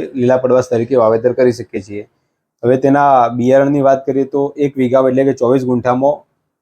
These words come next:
લીલા પડવાશના કોઈ પણ પાકમાં લગભગ આપણે શણની વાત કરીએ તો એક વીઘામાં વીસ કિલો બિયારણની જરૂર પડે છે. તમે વીસ કિલો બિયારણ આપી અને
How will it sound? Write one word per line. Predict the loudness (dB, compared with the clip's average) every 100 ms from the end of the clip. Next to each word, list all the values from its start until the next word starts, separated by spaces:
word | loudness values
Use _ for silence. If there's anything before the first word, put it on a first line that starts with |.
| _ _ -2
લીલા | 2 2
પડવાશના | 2 2 2 2 -2
કોઈ | 0 0
પણ | 0 0
પાકમાં | 0 0 -2 -4 -8 _ _ _ -4
લગભગ | -2 0 0
આપણે | 0 0 0 0
શણની | 0 0 2
વાત | 2 2 2
કરીએ | 0
તો | 0 -2 -4 -6 _ _ _ _ -4
એક | -2
વીઘામાં | 2 2 4 4
વીસ | 2 0
કિલો | 0 0
બિયારણની | 2 4 4 2
જરૂર | 2 2 0 2
પડે | 0 0 -2 _ _ _ _ _ -4
છે. | -4 -4 _ _ -2
તમે | 2 4
વીસ | 4 2
કિલો | 0 0
બિયારણ | 2 4 2
આપી | 0 -2 0
અને | 0